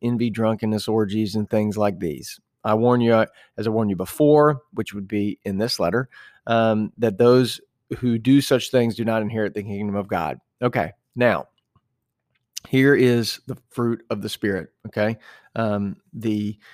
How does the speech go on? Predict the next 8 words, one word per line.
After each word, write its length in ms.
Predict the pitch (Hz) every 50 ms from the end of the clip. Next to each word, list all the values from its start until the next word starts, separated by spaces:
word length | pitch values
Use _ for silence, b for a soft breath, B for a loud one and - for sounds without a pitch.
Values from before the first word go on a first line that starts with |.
| b b b _ 110
uh, 380 | 107 104 101 98 98 95 95 -
the 500 | 104 110 113 110 107 104 104 101 113 b b b b b b b b b _ -
elements 520 | 131 147 151 143 139 135 127 117 - -
of 220 | - 117 113 110
the 80 | 104 104
Spirit, 680 | - - - - 113 107 98 98 95 98 95 - - _ b b b b b b _
um, 480 | - 110 107 104 98 98 98 98 98 - - _ _ -
the, 640 | 110 110 104 120 113 110 107 104 104 104 104 -